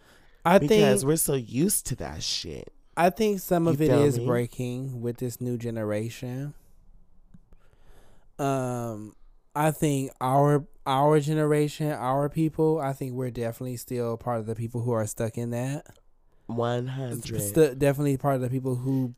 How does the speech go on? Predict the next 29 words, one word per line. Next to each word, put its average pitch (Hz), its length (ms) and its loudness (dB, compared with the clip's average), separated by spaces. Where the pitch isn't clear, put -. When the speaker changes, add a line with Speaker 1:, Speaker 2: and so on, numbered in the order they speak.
Speaker 2:
We're 139 100 4
Speaker 1:
still 147 140 8
Speaker 2:
trying 127 120 4
to 123 60 4
get 123 40 4
Speaker 1:
battle 139 240 4
Speaker 2:
out 147 140 4
Speaker 1:
through 151 220 8
Speaker 2:
of 156 60 10
Speaker 1:
it. 165 120 4
Speaker 2:
it. - 140 -8
Speaker 1:
But 135 120 0
we're, 151 440 6
we're 156 520 6
st-, - 340 -2
part 147 240 4
of 131 100 0
the 131 200 2
generation 139 680 4
to 135 140 0
maybe 131 520 2
Speaker 2:
Unless 139 280 0
it 147 100 -4
change. 123 760 -2
Speaker 1:
Grab 165 300 6
a 156 40 4
little, 151 520 4
uh, 151 280 -2
air 185 480 4